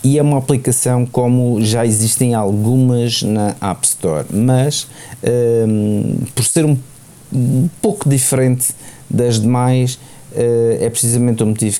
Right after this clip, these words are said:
que a trago aqui. A Shoot, neste caso, permite estabelecer uma ligação wireless ou com cabo entre o nosso telefone, entre o nosso iPhone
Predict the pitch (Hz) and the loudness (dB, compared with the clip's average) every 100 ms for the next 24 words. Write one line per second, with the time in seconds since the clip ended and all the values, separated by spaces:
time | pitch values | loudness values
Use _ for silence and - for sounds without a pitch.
0 | - 120 104 101 95 95 95 85 92 80 | -4 -2 0 -2 -2 -2 -2 -2 -4 0
1 | 104 - 147 143 - 117 107 - 123 - | 0 0 -2 0 -2 0 0 0 -2 -2
2 | 104 107 107 - 117 107 104 98 90 98 | -2 0 0 -2 0 0 0 0 0 0
3 | 98 98 - 107 92 - - - - 87 | 0 0 0 -2 -2 -6 -18 -18 -6 -2
4 | 90 90 95 104 123 - - 147 143 104 | 0 0 0 0 -2 -6 -2 0 2 0
5 | - - - - 151 127 95 85 78 127 | -4 -14 -8 -2 -2 0 0 0 -2 -6
6 | - - - - - - 135 135 131 113 | -6 -10 -12 -14 -6 -2 0 0 0 0
7 | - - 123 120 113 104 - 101 107 120 | -2 -2 0 0 0 0 -2 -2 -2 -2
8 | 190 - - - 104 98 107 110 - 123 | -4 -8 -8 -2 0 0 -2 -2 -2 -2